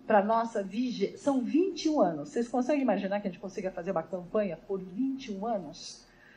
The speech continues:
Polio, nós fizemos mais de vinte, né? Fizemos trinta, sei lá quanto. Nós estamos indo neste, pra este ano, pra nossa vigésima primeira campanha de vacinação contra o vírus influenza.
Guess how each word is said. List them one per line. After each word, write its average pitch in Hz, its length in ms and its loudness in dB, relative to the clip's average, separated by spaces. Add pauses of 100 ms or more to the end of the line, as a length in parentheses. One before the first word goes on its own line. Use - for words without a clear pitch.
(320)
Polio, 302 300 12
nós 294 120 10
fizemos 269 240 6
mais 359 180 6
de 508 160 -4
vinte, 214 300 0
né? 202 80 2
Fizemos 240 320 0
trinta, 269 400 0
sei 208 160 -12
lá 190 240 -10
quanto. - 340 -20 (400)
Nós 240 180 2
estamos 349 420 0
indo 185 260 -2
neste, 214 420 0
pra 190 160 4
este 247 360 2
ano, 220 120 0
pra 202 140 4
nossa 196 260 4
vigésima 226 680 0
primeira 208 440 -4
campanha 196 460 -2
de 196 80 -10
vacinação 180 560 -6
contra 190 260 -6
o 180 40 -6
vírus 175 300 -8
influenza. 170 680 -6